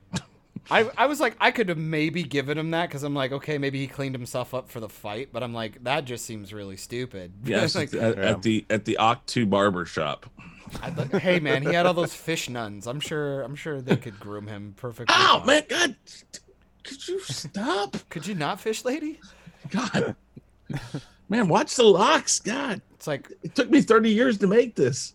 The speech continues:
Speaker 1: <laughs>
Speaker 2: I'm surprised they didn't slit his throat after, uh, Yoda blew up the fucking temple. They're like,
Speaker 3: Yeah.
Speaker 2: "It was our only job here. It, you blew it up."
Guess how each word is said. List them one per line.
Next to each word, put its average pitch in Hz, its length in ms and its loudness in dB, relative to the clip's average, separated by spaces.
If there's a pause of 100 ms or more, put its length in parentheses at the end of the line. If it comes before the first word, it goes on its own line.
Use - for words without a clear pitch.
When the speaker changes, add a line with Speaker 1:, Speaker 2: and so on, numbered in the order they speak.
Speaker 1:
<laughs> - 100 -2
Speaker 2:
I'm 127 140 0
surprised 190 440 4
they 180 100 6
didn't 165 180 0
slit 170 320 0
his 147 200 -2
throat 160 340 2
after, 123 500 0
uh, 110 320 -2 (140)
Yoda 135 380 -2 (280)
blew 143 260 -2
up 151 100 -8
the 123 100 -6
fucking 127 460 -6
temple. 113 540 -6 (380)
They're 160 120 4
like, 180 240 2
Speaker 3:
Yeah. 104 180 0
Speaker 2:
"It 285 60 6
was 359 140 8
our 220 180 10
only 294 380 8
job 320 460 6
here. 190 520 2
It, 170 240 -6
you 202 180 -4
blew 262 400 2
it 320 80 10
up." 311 240 2